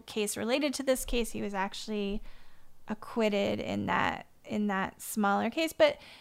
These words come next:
yeah, but since then he's pretty much been clear of corruption. But there have been other cases involving his party, Israel Beitenu. So there are many, many cor-, uh, um, Lieberman hasn't been implicated at all, but there, um, there's something called the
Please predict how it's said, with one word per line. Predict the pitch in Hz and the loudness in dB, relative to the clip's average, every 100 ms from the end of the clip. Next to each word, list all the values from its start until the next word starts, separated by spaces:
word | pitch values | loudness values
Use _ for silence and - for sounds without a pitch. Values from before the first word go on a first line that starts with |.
| - - | -20 -14
yeah, | - 370 254 | 6 10 10
but | 254 - | 8 2
since | 392 403 - | 2 2 4
then | 277 | 4
he's | 240 240 | 4 0
pretty | - 240 233 | 0 2 4
much | 214 208 - | 4 2 2
been | 220 220 | 0 0
clear | 220 208 | 0 0
of | 220 | 6
corruption. | 339 349 339 | 6 6 6
But | 294 | 4
there | 262 | 6
have | 240 | 4
been | 262 254 | 2 4
other | 277 294 302 | 6 8 6
cases | - 240 226 220 | 4 0 0 0
involving | 208 220 214 214 214 | 2 6 6 6 4
his | 208 220 | 2 0
party, | - 311 285 262 247 220 | 8 10 10 6 2 2
Israel | 214 202 208 | 2 4 4
Beitenu. | 202 208 - 208 - - 247 - - - - | 2 0 0 0 0 -2 -6 -10 -18 -18 -8
So | - 262 | 4 4
there | 240 240 | 6 6
are | 233 | 4
many, | 233 262 294 | 4 4 4
many | 285 254 247 | 4 4 2
cor-, | - - | 2 2
uh, | - 214 226 | 4 6 6
um, | 220 | 6
Lieberman | 226 247 262 254 233 | 4 2 2 4 4
hasn't | 233 220 208 | 2 2 2
been | 208 | 2
implicated | 202 208 220 - 214 208 | 2 0 0 -2 -2 2
at | 262 | 8
all, | 311 302 | 10 10
but | 262 240 - | 8 4 2
there, | 220 214 - - | 2 2 0 0
um, | 226 214 214 208 208 220 - - - _ _ _ - | 2 4 4 2 2 -2 -8 -20 -20 _ _ _ -6
there's | 226 233 226 | 2 4 6
something | 269 254 269 | 4 4 4
called | 240 233 214 | 4 4 4
the | 208 202 202 - | 6 6 4 0